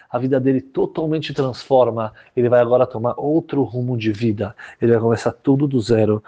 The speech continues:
pra uma outra maneira de viver. Mas interessante,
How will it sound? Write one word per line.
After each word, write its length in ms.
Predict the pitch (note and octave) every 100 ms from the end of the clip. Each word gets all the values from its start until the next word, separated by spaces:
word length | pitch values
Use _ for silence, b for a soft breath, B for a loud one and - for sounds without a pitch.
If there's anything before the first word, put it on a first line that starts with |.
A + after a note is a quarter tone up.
| B B
pra 120 | B2
uma 160 | A#2 -
outra 460 | C#3 D3 D3 C#3 A#2+
maneira 400 | A2 A2 A#2 G#2+
de 120 | G#2
viver. 440 | G#2 G2 G#2 G2 _ _ _ _ _ _ _ _ _ - B B B B
Mas 120 | G#3+
interessante, 720 | B3 B3+ - A3 G#3+ - C3+